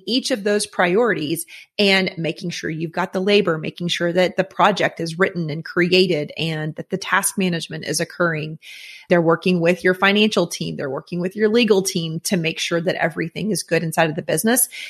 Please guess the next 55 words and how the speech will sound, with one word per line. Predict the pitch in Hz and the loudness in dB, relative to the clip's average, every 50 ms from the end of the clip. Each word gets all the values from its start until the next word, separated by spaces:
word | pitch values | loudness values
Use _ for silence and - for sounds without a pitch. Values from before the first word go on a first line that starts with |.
| - - - | -6 0 2
And | 226 214 208 | 4 6 6
then | 202 | 6
the | 170 190 | 6 6
next | 185 190 185 180 180 - - | 6 8 6 4 2 0 -4
biggest | - 160 160 - - - - | -4 -4 -2 0 0 -2 -2
component, | - 170 160 - - - - 71 73 73 - - _ | -2 -6 -6 -4 -4 -4 -2 -2 -4 -4 -4 -6 _
of | - - - | -10 -10 -10
course, | _ - 143 165 - 190 | _ -8 -8 -6 -6 -6
is | 156 151 | -6 -8
going | - - 165 160 156 156 | -8 -8 -10 -10 -8 -8
to | - - | -10 -6
be | 180 160 151 151 | -4 -4 -4 -4
inside | - 160 156 - 147 151 151 151 | -6 -6 -4 -4 -4 -4 -4 -6
of | - - | -10 -2
the | 170 175 | 0 0
labor | 170 160 165 156 151 147 139 | 2 2 0 -2 -2 -2 -6
piece. | 139 - - - 123 127 127 - - - - _ _ - - _ | -8 -10 -14 -12 -8 -4 -2 -2 -2 -4 -6 _ _ -20 -18 _
How | - 180 185 | -2 0 0
do | 190 | 0
we, | 170 175 175 165 165 160 160 - - - - - - - _ - | 0 0 -2 -2 -4 -6 -8 -10 -16 -20 -20 -20 -20 -20 _ 0
a | 214 214 | 0 0
piece | 208 - - 302 294 | 0 2 0 0 2
that's | - 262 - - - | 2 -2 -2 2 0
often | - 190 - - 302 269 | 0 0 0 -2 -2 0
avoided, | 240 190 165 185 196 220 214 - 143 - - - | 0 2 4 4 4 6 4 4 0 0 -2 -2
unfortunately. | 175 175 - - 156 156 - - 117 143 151 | -4 -4 -2 -4 -6 -6 -6 -8 -10 -8 -8
We | 175 175 185 202 | -6 -4 -4 -4
say | - - 214 214 | 0 4 4 4
that | 214 208 | 4 4
we | - 202 | 0 0
want | 196 190 - - | -2 -2 -4 -6
people | - - 190 - 202 | -10 -10 -4 -2 -2
to | 190 | 0
work | 165 165 170 180 - | 0 0 -2 -2 -2
with | 180 170 - | -4 -4 -2
us. | 151 165 - | -4 -4 -4
We | 180 180 | -6 0
get | 180 190 - | 0 0 0
so | - - - - 220 233 240 | 0 -2 0 2 4 4 4
frustrated | 240 - 196 202 214 - 220 196 190 185 185 | 4 4 2 2 2 2 0 0 0 0 -2
that | - - | -4 -4
people | - 208 190 202 196 202 | -8 -6 0 2 2 2
leave | 196 208 208 196 190 | 2 2 2 2 2
us, | 185 180 180 180 - | 2 2 2 0 -2
that | - 185 - | -4 -4 -4
the | - 196 | -4 -8
turnover | - - 214 208 202 202 185 190 190 | -6 -4 -2 -2 0 0 0 0 0
is | 196 190 - - | 0 0 0 2
so | 220 208 208 | 2 2 2
high | 196 - - 208 208 202 196 190 190 | 0 0 0 2 2 2 2 2 0
in | 185 - - 185 190 190 190 | 0 -2 -2 -2 -4 -2 -4
the | 190 | -4
freelancer | 185 - 226 233 220 214 202 190 - 185 196 | -6 -4 -4 -2 -2 -2 -2 -2 -4 -4 -4
space. | - - - 190 180 180 180 185 - - | -2 2 4 4 4 4 2 0 0 -2
And | 180 185 185 | -4 -4 -4